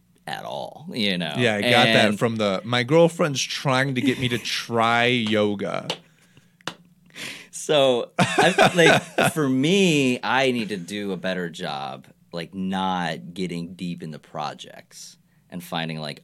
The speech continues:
Speaker 1: other projects that aren't work or, like,
Speaker 2: Mm-hmm.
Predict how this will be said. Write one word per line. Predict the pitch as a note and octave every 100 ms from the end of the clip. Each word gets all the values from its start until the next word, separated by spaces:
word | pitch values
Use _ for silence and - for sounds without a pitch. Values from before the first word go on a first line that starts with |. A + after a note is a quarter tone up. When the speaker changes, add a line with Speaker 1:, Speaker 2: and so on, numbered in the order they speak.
| -
Speaker 1:
other | D3 C#3
projects | G2 F#2 D#2+ D2 E2 D#2 - -
that | - E2+ -
aren't | F2 E2+ D#2 - _ _ _ _ _ _ -
work | F2+ D#2+ F#2 F2 - - - -
or, | F2+ E2+
like, | D#2+ D2+ C#2+ - -
Speaker 2:
Mm-hmm. | F#2 G2